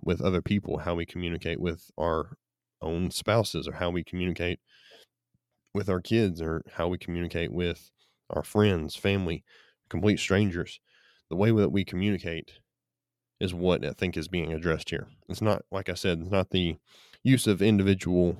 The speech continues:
you know, four-letter words or anything like that. Now, obviously, that is included in here, I think, but that, that's not the only point that I think is being made. So as a result, the things that come out of our mouth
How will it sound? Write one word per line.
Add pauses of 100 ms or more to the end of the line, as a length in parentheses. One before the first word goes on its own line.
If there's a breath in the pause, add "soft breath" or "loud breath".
you
know,
four-letter
words
or
anything
like
that.
Now,
obviously,
that
is (320 soft breath)
included
in
here,
I
think,
but
that, (180)
that's
not
the
only (460)
point
that
I
think
is
being
made. (480)
So
as
a
result, (240 loud breath)
the
things
that
come
out
of
our
mouth